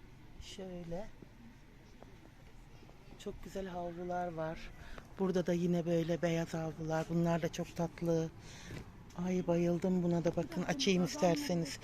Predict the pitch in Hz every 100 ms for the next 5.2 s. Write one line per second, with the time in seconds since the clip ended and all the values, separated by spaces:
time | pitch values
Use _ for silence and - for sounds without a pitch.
0 | - - - 220 190 - 208 233 220 214
1 | 190 185 185 - 208 190 202 202 202 185
2 | 190 170 - 190 180 180 - - - -
3 | - - - - 202 - 202 175 175 170
4 | 170 165 208 240 226 233 226 247 233 -
5 | 175